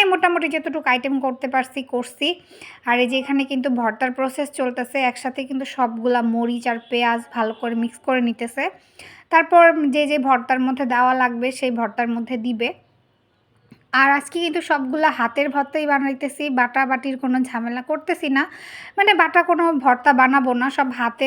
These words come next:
মাখানো যে ভর্তাগুলা সেগুলাই আজকে আমরা বানাবো। আরেকদিন প্ল্যান করে রাখছি, মানে এর মধ্যেই আমরা প্ল্যান করতেছিলাম যে আরেকদিন আমরা সবাই মিলে চড়ুই ভাতি খেলবো। সেদিন আমরা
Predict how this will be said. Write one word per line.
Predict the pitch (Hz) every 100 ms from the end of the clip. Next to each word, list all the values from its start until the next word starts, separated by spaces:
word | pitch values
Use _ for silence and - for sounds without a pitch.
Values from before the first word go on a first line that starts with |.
| 269
মাখানো | 269 - 269 269 247
যে | 269 247
ভর্তাগুলা | 226 - 254 254 254 269
সেগুলাই | - 302 311 320 339 349 294
আজকে | - 302 269
আমরা | 247 240 240 240 - - - 262
বানাবো। | 277 294 285 - 247
আরেকদিন | 294 269 330 349 339 320
প্ল্যান | 311 311 277
করে | 339 320 285
রাখছি, | 262 - 320
মানে | 311 247 269
এর | 302 311
মধ্যেই | 269 339 320
আমরা | 302 285
প্ল্যান | 269 254
করতেছিলাম | 262 - 254 294 277 277
যে | 240
আরেকদিন | 240 247 240 294 285
আমরা | 269 269
সবাই | 262 254 254
মিলে | 262 262
চড়ুই | 262 254 262
ভাতি | 262 262 254
খেলবো। | 285 262 285 370 - - - - -
সেদিন | 330 330 339 339
আমরা | 330